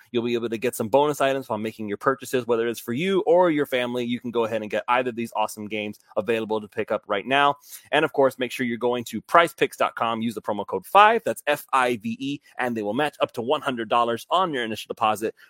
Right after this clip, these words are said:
when you sign up. Even those who are going to be in Florida, don't worry, Prize Picks is working on making sure that you will eventually get back to them shortly.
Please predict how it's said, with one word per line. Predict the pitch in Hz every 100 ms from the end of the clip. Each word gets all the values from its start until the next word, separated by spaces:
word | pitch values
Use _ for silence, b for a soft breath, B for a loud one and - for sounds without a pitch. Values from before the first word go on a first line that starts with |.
| -
when | 107 131 120
you | 120 113
sign | - 107 101
up. | 120 -
Even | 131 135 143
those | 139 139 139
who | - 127
are | 117
going | 127 131
to |
be | 120 131 131
in | 120
Florida, | - 160 180 180 170
don't | 127 123
worry, | 151 156
Prize | - 120 113
Picks | 123 113
is | 101
working | 117 117
on | 101
making | 101 95 101
sure | 110 110
that | 101
you | 92
will | 104 98
eventually | 92 98 -
get | 90 92 -
back | 95
to | _
them | 95 92
shortly. | - 90 87 71